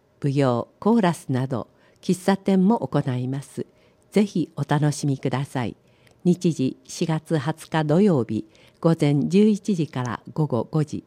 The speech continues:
場所、熊山ふれあいセンター大ホール。主催、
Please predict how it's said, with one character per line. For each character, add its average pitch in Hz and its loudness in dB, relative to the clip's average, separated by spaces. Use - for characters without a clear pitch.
場 147 -2
所、 151 0
熊 165 2
山 151 0
ふ - -6
れ 190 0
あ 190 0
い 202 0
セ 180 0
ン 143 0
タ - -10
ー 98 -6
大 147 -4
ホ 143 -2
ー 104 -6
ル。 - -12
主 - -6
催、 143 -2